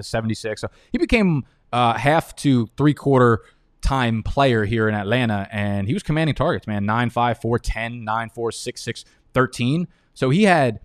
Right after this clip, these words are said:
four games over the last half of the season of nine or more targets.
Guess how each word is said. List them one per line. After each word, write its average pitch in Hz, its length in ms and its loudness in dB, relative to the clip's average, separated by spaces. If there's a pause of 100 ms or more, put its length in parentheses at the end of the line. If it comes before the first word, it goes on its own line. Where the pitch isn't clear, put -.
(360)
four 180 360 4
games 123 540 0
over 120 180 0
the 117 60 0
last 120 260 2
half 123 140 0
of 104 40 -14
the 110 60 -10
season 131 360 -2
of 104 200 -6
nine 117 500 0
or 123 160 -4
more 110 200 -2
targets. 98 500 -8